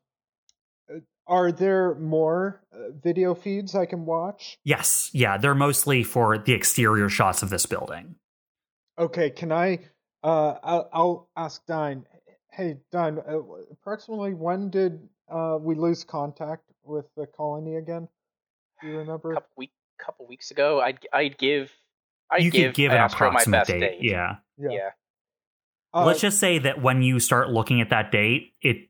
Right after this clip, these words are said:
Speaker 2: it's a ghost town.
Speaker 1: Okay, so if I can, like, uh, track, it, I, I don't know if it's possible to go through.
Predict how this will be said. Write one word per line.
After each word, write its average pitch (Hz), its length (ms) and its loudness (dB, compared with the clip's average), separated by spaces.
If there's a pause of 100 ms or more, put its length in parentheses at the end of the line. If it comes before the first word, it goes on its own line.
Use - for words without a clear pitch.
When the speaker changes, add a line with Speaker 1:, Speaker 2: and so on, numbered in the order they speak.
(120)
Speaker 2:
it's 110 240 0
a 104 60 2
ghost 95 260 0
town. - 360 -12 (1900)
Speaker 1:
Okay, 165 300 -4
so 165 400 0 (340)
if 180 200 -6
I 190 120 4
can, 196 240 0
like, 151 240 0 (220)
uh, 131 300 -2 (920)
track, 147 380 -4 (1120)
it, 156 180 -20 (100)
I, 165 260 -2
I 180 40 4
don't 190 140 0
know 190 100 2
if 180 100 -4
it's 160 140 -8
possible 143 540 0
to 139 240 -2
go 160 260 0
through. 143 480 -2